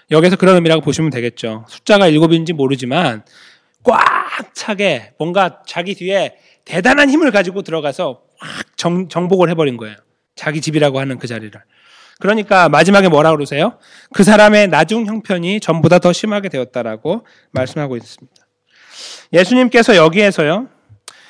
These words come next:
이 비유를 말씀하시는 의도가 뭘까요?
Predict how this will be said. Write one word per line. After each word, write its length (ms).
이 160
비유를 400
말씀하시는 800
의도가 340
뭘까요? 480